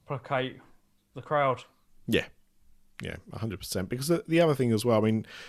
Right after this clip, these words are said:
Speaker 2: there were, there are people that I know that would go multiple times to, over the years, have gone mul-, multiple times to, um, the Wild West show, but not,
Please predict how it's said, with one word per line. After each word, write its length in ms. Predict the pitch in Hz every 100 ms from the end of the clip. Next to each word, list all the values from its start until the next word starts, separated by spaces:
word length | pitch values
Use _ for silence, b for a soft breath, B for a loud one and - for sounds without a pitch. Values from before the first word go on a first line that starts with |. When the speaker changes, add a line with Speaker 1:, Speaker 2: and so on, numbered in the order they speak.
| B B -
Speaker 2:
there 180 | 139 135
were, 200 | 139 - 139
there 180 | 139
are 120 | 143 131
people 380 | - 120 113
that 120 | 110 107
I 80 |
know 260 | 107 107 104
that 140 | 98
would 120 | 90 -
go 160 | 98
multiple 380 | 101 101 104 -
times 460 | - 107 98 98 95
to, 420 | - 104 92 95 95 _ _ -
over 220 | 107 98
the 80 | 92
years, 400 | 104 95 90 -
have 80 |
gone 120 | - 98
mul-, 120 | 92 -
multiple 360 | - 104 - 92
times 360 | 101 95 92
to, 300 | - 92 87 87 b b b b b -
um, 380 | 90 87 85 -
the 80 |
Wild 220 | 92 92 87
West 160 | 85
show, 320 | - 85 80 82 _
but 240 | 101 87 - _ _ _ _ _ _ - _ b b b b b _
not, 520 | 131 123 113 107 82